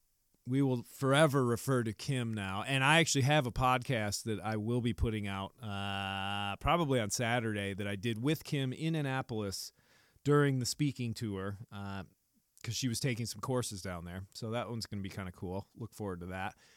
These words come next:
But she got a nice little nickname towards the end. We called her Alarm Clock 'cause, uh, you know, on a delivery,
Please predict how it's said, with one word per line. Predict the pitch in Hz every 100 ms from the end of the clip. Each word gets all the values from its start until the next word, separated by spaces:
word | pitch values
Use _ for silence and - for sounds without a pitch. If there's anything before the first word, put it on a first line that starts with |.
| _ _ _ _ _ _ _ _
But | - 135
she | 175 208 214 196 175
got | 151 147
a | 139
nice | 151 175 165
little | 156 139
nickname | 131 127 - 120 113 113 107
towards | 131 117 104
the | 113
end. | 120 127 113 113 117
We | 123
called | 151 127 117
her | 113
Alarm | 104 113 131 135 123
Clock | - 110 101 101 - -
'cause, | - 120 107 104
uh, | 117 110 113
you | 120
know, | 123
on | 113 113 117
a | 113
delivery, | 131 147 190 170 127 113 104 101 107